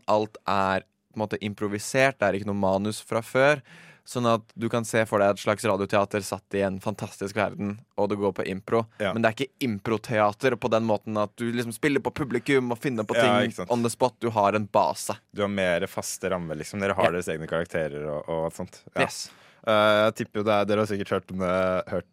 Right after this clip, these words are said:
Speaker 2: eller hørt det veldig mange ganger de siste årene, men, eh, etter at Stranger Things gikk på,
Speaker 1: Ja.
Speaker 2: <laughs> eh, gått på Netflix, så er det jo veldig mange som har fått øynene opp for Dungeons and Dragons,
Speaker 1: Ja.
Speaker 2: ser jeg for meg. Så det er jo, eh, absolutt, eh, et, et marked der, vil jeg tro.
Speaker 1: Ja.
Speaker 2: Eh, så, så ja,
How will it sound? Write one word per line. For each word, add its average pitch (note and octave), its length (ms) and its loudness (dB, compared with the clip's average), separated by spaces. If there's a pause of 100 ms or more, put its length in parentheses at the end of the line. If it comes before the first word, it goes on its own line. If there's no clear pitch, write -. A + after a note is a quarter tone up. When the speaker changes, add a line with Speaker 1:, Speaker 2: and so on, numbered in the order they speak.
(180)
Speaker 2:
eller F#2+ 180 -4
hørt F2+ 520 -6
det G2+ 160 0
veldig F2+ 240 -4
mange F#2 180 -4
ganger F2 260 -4
de F2+ 60 -4
siste F2 460 -4
årene, F2 320 -2
men, G2 280 -2
eh, F#2+ 160 0
etter G2 220 -6
at - 140 -8
Stranger F#2+ 460 -4
Things G#2 320 -12
gikk F#2 220 -12
på, G#2 120 -8 (260)
Speaker 1:
Ja. F#2+ 340 2
Speaker 2:
<laughs> D3 440 -4
eh, G#2 240 0
gått G2+ 180 -4
på - 60 -12
Netflix, G#2+ 360 -4
så A#2 100 0
er G#2+ 40 2
det G#2+ 100 0
jo A2 60 -4
veldig G#2+ 160 0
mange G#2+ 160 -4
som F#2 140 -4
har F2 100 -12
fått G2+ 80 0
øynene F#2 180 -2
opp E2+ 60 -8
for - 120 -20
Dungeons F#2 340 -8
and G2 80 -6
Dragons, F#2 360 -6
Speaker 1:
Ja. A#2 80 0 (120)
Speaker 2:
ser - 140 -4
jeg F#2+ 40 -2
for G#2+ 80 -12
meg. G#2 240 -6
Så A2+ 160 -8
det G#2+ 100 2
er F#2+ 280 4
jo, G2+ 180 -2
eh, G2+ 380 2
absolutt, - 460 -8
eh, G2 420 0
et, - 200 -10 (180)
et G2 100 -12
marked A2+ 500 -4
der, A2 240 2
vil A#2 120 -4
jeg A2+ 100 4
tro. C#3+ 160 -4 (240)
Speaker 1:
Ja. A#2+ 320 6
Speaker 2:
Eh, A#2+ 40 2
så, B2 220 -2 (640)
så B2 140 -2
ja, A2+ 100 2